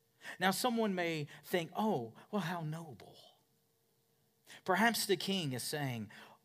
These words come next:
"Oh, shucks, I'm just not worthy of something like that. Oh, I couldn't do that." No.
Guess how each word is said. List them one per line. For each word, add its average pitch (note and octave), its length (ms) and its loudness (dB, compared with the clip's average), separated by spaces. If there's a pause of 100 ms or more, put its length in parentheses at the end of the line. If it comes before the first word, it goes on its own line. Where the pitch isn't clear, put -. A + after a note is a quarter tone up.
(220)
"Oh, D3+ 280 4
shucks, - 840 -4 (800)
I'm A3 200 4
just B2+ 240 -2
not D#3 220 0
worthy D#3+ 380 4
of E2 100 -10
something - 380 -10
like C#3 240 -12
that. - 360 -10 (1160)
Oh, G#2 1200 0 (760)
I A#2 140 4
couldn't B2 360 0
do G#2+ 180 -6
that." G2+ 560 -2 (1200)
No. A#2 460 -2